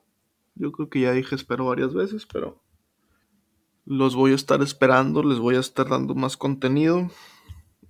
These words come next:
Van a esperarlo, y a todos los que me conocen, pues, esperen alguna invitación por ahí para el nuevo episodio, ¿no?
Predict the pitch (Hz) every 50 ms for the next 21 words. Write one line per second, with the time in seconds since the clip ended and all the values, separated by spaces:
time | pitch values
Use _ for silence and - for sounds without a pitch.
0 | _ _ - 127 123 127 131 131 135 135 135 - - 135 131 131 131 135 139 160
1 | 170 170 160 147 131 139 - 143 135 143 147 147 147 143 131 - - 139 139 131
2 | - 139 131 131 127 127 - 143 143 143 - - - - - - - - - -
3 | - _ _ - - - - - _ _ _ _ _ _ - - 123 123 - -
4 | 127 123 131 135 139 135 135 120 127 127 131 135 135 135 135 135 135 127 - 131
5 | 123 123 131 135 127 123 123 135 139 - - - 123 127 127 127 127 127 135 131
6 | 131 131 - - 131 - - 135 127 - 147 - - - - - -